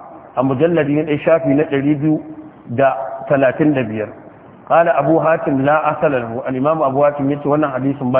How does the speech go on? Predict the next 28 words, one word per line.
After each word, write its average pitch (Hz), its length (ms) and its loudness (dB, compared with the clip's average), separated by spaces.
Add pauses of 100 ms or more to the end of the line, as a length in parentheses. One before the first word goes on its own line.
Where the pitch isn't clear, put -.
shi 127 80 -8
da 113 160 -2
asali. 107 320 -8 (840)
Sannan 147 480 2
qala 170 320 2
Abu 143 300 2
Zur'a, 135 280 0 (640)
"Kam 180 380 0
min 175 200 4
khalqin 175 480 0 (140)
iftadahu 139 720 -2
fihi." 131 300 -2 (500)
Yace 156 360 0 (100)
ƙarya 170 480 2
nawa 180 240 2
suka 160 240 -6
kirkira 143 420 -2
amma 139 320 0
suka 165 160 -4
kunyata 135 500 -4 (440)
wayannan 143 400 0
mutanen 139 420 0
bayan 135 300 2
sun 147 140 0
kirkire 123 500 -6
ta. 110 140 -8 (600)
Sannan 151 280 2
qala 175 260 2